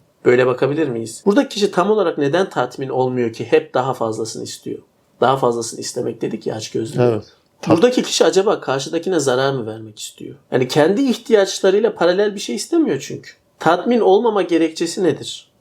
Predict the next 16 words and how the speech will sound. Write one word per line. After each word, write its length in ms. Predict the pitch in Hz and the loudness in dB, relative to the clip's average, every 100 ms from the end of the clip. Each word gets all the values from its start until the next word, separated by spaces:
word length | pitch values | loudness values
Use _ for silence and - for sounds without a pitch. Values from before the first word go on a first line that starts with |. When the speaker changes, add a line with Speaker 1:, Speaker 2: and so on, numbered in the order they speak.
| _ - | _ 2
Speaker 1:
Belki 380 | 160 285 302 233 | 4 4 2 0
buradan 260 | 233 277 | 2 0
şuna 280 | - 196 254 | 2 0 0
da 120 | 269 | 2
bağlanılabilir. 760 | 160 127 120 120 117 120 120 127 | 0 0 -4 -8 -8 -8 -4 2
Belki 460 | 196 247 247 240 _ _ _ _ | 2 0 -6 -8 _ _ _ _
hiç 240 | - 196 - | -2 -2 0
kimse 280 | 233 - | 2 4
hiçbir 240 | 175 247 220 | 2 0 -2
konuda 320 | 170 160 185 | 0 0 0
tatmin 360 | 170 165 175 165 | 0 0 0 2
olamaz. 640 | 160 156 120 107 - - - - - 494 - 415 - | 4 2 0 -10 -14 -18 -18 -12 -2 2 2 2 0
<laughs> 720 | - - - - - - - | 0 -4 -2 -6 -6 -8 -4
Belki 480 | 147 180 220 294 190 | 2 2 2 -2 2
böyle 320 | 185 269 190 | 4 4 0
dersek. 600 | 185 233 - 131 - | -2 -2 -6 -8 -10